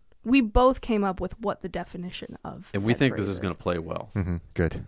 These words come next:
Speaker 1: We're gonna make it a thing.
Speaker 2: Because we, we also thought that shrimping, shrimping grits was,
Speaker 3: Yeah.
Speaker 2: was, like, it was verbing it.
Speaker 3: Okay.
Speaker 2: And do you know what it means to be shrimping grits?
Speaker 3: No, what does it mean?
Speaker 2: Claire?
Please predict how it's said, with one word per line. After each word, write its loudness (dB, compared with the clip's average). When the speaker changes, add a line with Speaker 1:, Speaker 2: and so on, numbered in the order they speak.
Speaker 1:
We're 4
gonna 6
make 2
it -4
a -6
thing. -14
Speaker 2:
Because 4
we, 4
we 6
also 4
thought 0
that -6
shrimping, -2
shrimping 0
grits -4
was, -2
Speaker 3:
Yeah. -2
Speaker 2:
was, -8
like, -8
it -8
was -8
verbing -2
it. -14
Speaker 3:
Okay. 4
Speaker 2:
And -2
do -8
you 2
know 4
what 4
it -2
means 0
to -10
be -2
shrimping -2
grits? 0
Speaker 3:
No, -2
what -2
does -10
it -8
mean? -4
Speaker 2:
Claire? -2